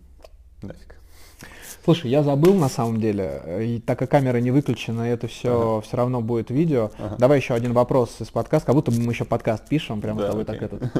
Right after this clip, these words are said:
Speaker 2: оп, сфокусировались.
Speaker 1: <laughs> Да.
Speaker 2: А, давай выберем с тобой атлета года в мире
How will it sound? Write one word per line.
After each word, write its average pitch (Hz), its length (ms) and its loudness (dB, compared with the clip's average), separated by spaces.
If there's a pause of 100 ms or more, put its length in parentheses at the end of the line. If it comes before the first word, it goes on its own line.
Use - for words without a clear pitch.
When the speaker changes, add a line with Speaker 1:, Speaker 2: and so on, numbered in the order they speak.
(160)
Speaker 2:
оп, - 80 -2
сфокусировались. 117 680 -2 (120)
Speaker 1:
<laughs> - 100 -20
Да. 107 260 -8
Speaker 2:
А, 120 500 2
давай 135 300 4
выберем 127 440 2
с - 80 -14
тобой 117 540 2
атлета 127 500 -2
года 107 540 0
в 113 100 -10
мире 135 360 0